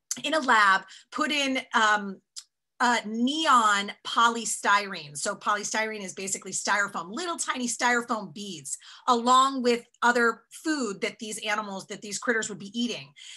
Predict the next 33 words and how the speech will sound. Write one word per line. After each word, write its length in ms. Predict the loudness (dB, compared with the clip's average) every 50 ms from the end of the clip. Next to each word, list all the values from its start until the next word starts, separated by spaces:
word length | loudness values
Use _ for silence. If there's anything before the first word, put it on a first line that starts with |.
| -18 -18 -18 -10 -2 0
And 160 | 2 4 4
what 160 | 2 2 0
he 200 | -4 -4 -6 -6
found 460 | -2 0 4 4 6 4 4 2 0 2
was 400 | 4 4 4 4 4 2 0 0
that 200 | 0 0 2 2
over 240 | 2 2 2 2 0
a 120 | -2 -2 -6
three-hour 800 | -8 -6 -4 -4 -4 -4 -4 0 4 4 6 6 6 2 -2 -6
period, 720 | -8 -8 -8 -6 -4 -4 -6 -6 -6 -6 -6 -8 -8 -12 -14 -20 -20 -20 _ _ -2
that 260 | 0 0 0 0 2
they 240 | 6 6 6 6 6
were 160 | 2 0 -2
not 320 | 0 4 4 4 4 4 2
able 240 | 0 0 -2 -2 -2
to 160 | -4 -4 -6
distinguish 1040 | -6 -8 -8 -8 -8 -8 -8 -8 -8 -6 -4 -2 0 0 2 2 2 2 0 -2 -4 -8 _ _ _
which 320 | -6 -4 -2 0 0 0 0
was 300 | 2 2 0 0 -2 -4 -6
the 80 | -8 -6
plastic 640 | 0 2 2 2 2 0 -4 -6 -8 -8 -6 -6 -6
and 140 | -6 -4 -2
which 200 | -2 -2 -2 -4
was 180 | -6 -6 -4
not. 260 | -2 0 0 0 0 -2 -4 -6
So 160 | -4 -2 0
what 180 | 0 0 0 0
you're 100 | -2 -2
seeing 420 | -2 -4 -4 -4 -6 -4 -4 -6 -6 -8 -10 _
inside 760 | -4 -4 -4 -2 -4 -2 2 4 6 6 8 6 6 4 2 -2
are 100 | -6 -6
these 260 | -8 -8 -8 -8 -8
neon 680 | -8 -6 -4 -2 0 2 4 2 2 0 -2 -8